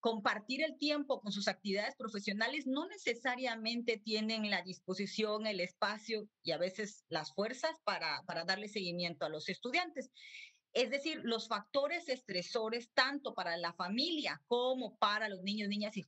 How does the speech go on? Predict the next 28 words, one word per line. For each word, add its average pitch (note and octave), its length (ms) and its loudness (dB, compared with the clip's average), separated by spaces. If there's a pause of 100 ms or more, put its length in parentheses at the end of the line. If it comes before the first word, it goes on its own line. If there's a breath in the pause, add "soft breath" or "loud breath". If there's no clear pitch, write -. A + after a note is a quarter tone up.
y F3 140 0
adolescentes, E3 640 -2
se A3 100 0
han F3+ 100 0
incrementado. D#3 640 -4 (460)
Ujú. B3 320 -4 (420 loud breath)
Lo C#4 260 4
que F#4+ 120 -4
también D#4 480 2
se D#4 80 4
ha C#4 100 2
traducido, C4 840 -2 (160)
eh, F#3 280 2
digo, G3+ 240 2
no A3+ 80 -2
es A#3 200 -2
que D4+ 120 0
sea B3 300 2
la, A#3+ 160 -2
una A#3 160 0
relación G#3+ 460 -4
causal, G#3 580 0 (260)
pero A3 280 4
todos C#4+ 320 2
estos, C4+ 560 2
estos, - 720 0 (400 loud breath)
estos A3+ 420 0
factores B3+ 540 2